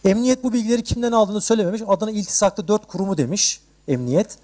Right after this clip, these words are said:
Savcı Ali Alper Saylan yine yapmış yani yapacağını. İltisaklı dört kurumunun mit müsteşarlığı olduğunu deşifre etmiş. Ee, emniyet tarafından bir araştırma tutanağı düzenlenmiş. Bu gelen istihbarat bilgisi, e, olduğu söylenen sözde id-, şeyler, bilgilerle ilgili.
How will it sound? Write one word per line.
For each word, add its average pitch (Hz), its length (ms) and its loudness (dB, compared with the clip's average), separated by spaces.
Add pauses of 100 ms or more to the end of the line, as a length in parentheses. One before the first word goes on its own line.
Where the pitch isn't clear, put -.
(480)
Savcı 220 380 6
Ali 214 140 4
Alper 202 280 4
Saylan 208 380 0
yine 214 160 -2
yapmış 160 420 0
yani 135 260 -2
yapacağını. 131 540 0
İltisaklı 185 540 0
dört 202 180 2
kurumunun 165 340 -4
mit 202 200 -2
müsteşarlığı 151 520 2
olduğunu 170 380 6
deşifre - 340 2
etmiş. - 440 -12 (1200)
Ee, 160 100 2
emniyet 208 600 2
tarafından 190 560 2 (400)
bir 214 260 4
araştırma 196 400 4
tutanağı 190 380 2
düzenlenmiş. 139 640 -2
Bu 160 180 -4 (140)
gelen 139 340 4 (140)
istihbarat - 680 0 (320)
bilgisi, 127 460 -4 (160)
e, 120 180 -6
olduğu 127 360 0
söylenen 120 400 2
sözde 127 380 2
id-, 117 220 -4
şeyler, 120 440 2
bilgilerle 120 500 4
ilgili. 120 300 -2